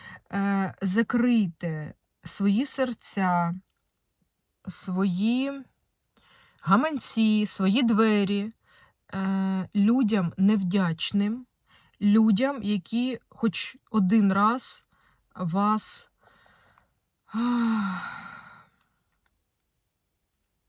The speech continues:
ну, знаєте, як це називається? Це не те, щоб, е, нож в спину, але ці люди,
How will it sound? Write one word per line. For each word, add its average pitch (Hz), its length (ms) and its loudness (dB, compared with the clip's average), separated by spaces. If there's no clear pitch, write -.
ну, 269 280 -14
знаєте, 220 420 -4
як 185 200 -4
це 175 460 -8
називається? 175 800 -2
Це 214 420 -4
не 196 160 0
те, 226 220 -4
щоб, 208 260 -6
е, 165 160 -6
нож 254 340 2
в - 60 -8
спину, 180 720 0
але 196 560 -2
ці - 240 -2
люди, 202 680 0